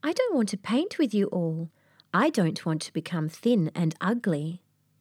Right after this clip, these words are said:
That same day, the artist decided to paint the most beautiful painting ever for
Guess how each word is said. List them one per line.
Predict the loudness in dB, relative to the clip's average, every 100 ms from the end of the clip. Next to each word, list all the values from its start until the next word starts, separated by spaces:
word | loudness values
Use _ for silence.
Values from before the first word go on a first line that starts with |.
| _ _ _ _ _ _ _ _ _ -2
That | 0 0
same | -2 2 2 4
day, | 4 4 2 -2 -6 _
the | -4 0
artist | 0 0 -2 -2
decided | -4 -2 -2 -2 -4 -4
to | -4
paint | -2 -2 -2 -2
the | 0
most | 0 0 -4 _
beautiful | 0 2 4 2 0 -2 0
painting | -2 0 0 0 -2 -4 -4 0
ever | 0 0 -6 -12 _ _ _
for | -2 -2